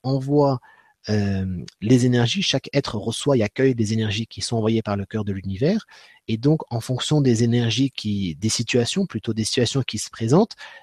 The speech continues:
euh, ces situations mettent en lumière ce qui demande à être libéré, ce qui demande à être fluidifié, de façon à, euh, vraiment avancer sur son chemin de lumière et vraiment être toujours en, en résonance directe avec la source, avec le divin,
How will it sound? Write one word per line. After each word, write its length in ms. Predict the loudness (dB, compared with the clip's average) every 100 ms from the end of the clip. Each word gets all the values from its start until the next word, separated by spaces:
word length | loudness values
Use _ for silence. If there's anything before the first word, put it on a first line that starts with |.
| _ -2
euh, 180 | 0 0
ces 160 | -2
situations 640 | -2 -2 2 2 2 2 4
mettent 320 | 6 6 6
en 80 | 4
lumière 380 | 4 4 2
ce 140 | 2 -4
qui 180 | -2 2
demande 320 | 4 4 4
à 60 |
être 220 | 2 0 -2
libéré, 480 | 0 2 0 0
ce 140 | -2 -4
qui 140 | -4
demande 300 | -2 0 2
à 60 | 0
être 220 | -2 -8
fluidifié, 680 | -8 -6 -6 -6 -2 -2 -2 -12 -20 -20 -6
de 120 | -4
façon 540 | -2 0 2 4 2 0
à, 420 | -2 2 4 2 0
euh, 360 | -2 0 0 -2
vraiment 420 | -2 0 2 0 2
avancer 400 | 2 2 -2 -4
sur 200 | -4 -6
son 140 | -6
chemin 320 | -6 -2 -2
de 80 | -2
lumière 480 | -4 -4 0 0 0 -8 -20 -20 -6
et 100 | -4
vraiment 420 | 0 0 2 2
être 160 | 0 -4
toujours 440 | -8 -2 -2 0
en, 220 | -2 -4 -4
en 120 | -4 -2
résonance 500 | 0 0 -2 -2 -4
directe 400 | -2 -2 -2 -4
avec 200 | -4 -4
la 100 | -6
source, 360 | -6 -6 -4
avec 240 | -6 -6 -10
le 60 |
divin, 380 | -12 -8 -4 -4